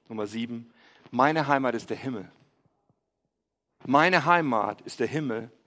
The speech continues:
Spätestens dort wird wirklich alles gut sein. Das ist für uns schwer zu fassen manches Mal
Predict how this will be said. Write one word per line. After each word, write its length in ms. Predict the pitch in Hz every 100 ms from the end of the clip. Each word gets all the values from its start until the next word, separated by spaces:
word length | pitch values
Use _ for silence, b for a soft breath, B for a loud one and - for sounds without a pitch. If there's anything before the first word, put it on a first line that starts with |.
| _ _ _ - _ -
Spätestens 960 | - - - 262 277 269 - 262 -
dort 460 | 233 208 165 143 147
wird 260 | 143 120
wirklich 680 | 175 240 240 127 113 113 - - _ _ _ -
alles 720 | 226 240 147 117 120 - - _ _ _ _
gut 240 | 233 247 -
sein. 240 | - 127 - _ _ _ _ _ _ _ _ _
Das 160 | 240 240
ist 100 | 226
für 160 | - 240
uns 180 | 247
schwer 300 | - 233 247
zu 160 | 233 185
fassen 420 | - 226 226 202
manches 400 | 185 175 175 -
Mal 280 | 170 160